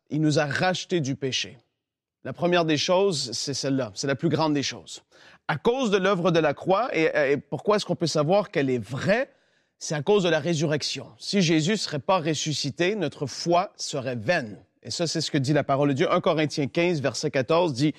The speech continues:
Et si Christ n'est pas ressuscité, notre prédication est donc vaine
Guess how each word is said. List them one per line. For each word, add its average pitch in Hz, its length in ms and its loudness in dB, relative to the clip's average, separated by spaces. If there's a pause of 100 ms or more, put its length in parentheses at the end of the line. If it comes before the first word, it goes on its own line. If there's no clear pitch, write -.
(260)
Et 147 80 4
si 196 260 0
Christ - 640 -2
n'est 143 200 2
pas - 400 0
ressuscité, 123 800 -4 (200)
notre 127 260 -4
prédication 147 920 -2
est 131 80 -2
donc 120 280 -4
vaine 135 420 -2